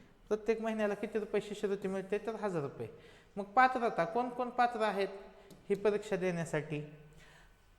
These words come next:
तर पात्रता निकष बघूया आपण. हे बघा,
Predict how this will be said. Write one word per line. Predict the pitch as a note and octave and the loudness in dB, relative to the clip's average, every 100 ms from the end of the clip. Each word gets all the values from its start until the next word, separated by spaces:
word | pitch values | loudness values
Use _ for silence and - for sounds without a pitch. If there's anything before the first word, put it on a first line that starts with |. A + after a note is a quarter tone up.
| _ _ - - | _ _ -8 -2
तर | B3+ - - - - - | -2 -2 -14 -20 -20 0
पात्रता | - G3+ F#3 E3 E3 D#3+ - - - | 4 6 4 2 4 2 -2 -14 -8
निकष | E3+ E3 C3+ | -4 -2 -2
बघूया | D3 C#3 C3+ B2+ | 2 2 2 0
आपण. | - E3+ - - - - - - _ _ _ - _ _ - _ _ _ _ _ - - - - - - _ - _ _ _ _ _ _ _ _ _ _ _ _ _ _ - _ _ _ - _ - - - - | -4 -8 -8 -18 -20 -20 -20 -20 _ _ _ -20 _ _ -20 _ _ _ _ _ -20 -20 -20 -20 -20 -20 _ -20 _ _ _ _ _ _ _ _ _ _ _ _ _ _ -20 _ _ _ -20 _ -20 -20 -20 -12
हे | E3+ | -6
बघा, | C#3 - | -6 -6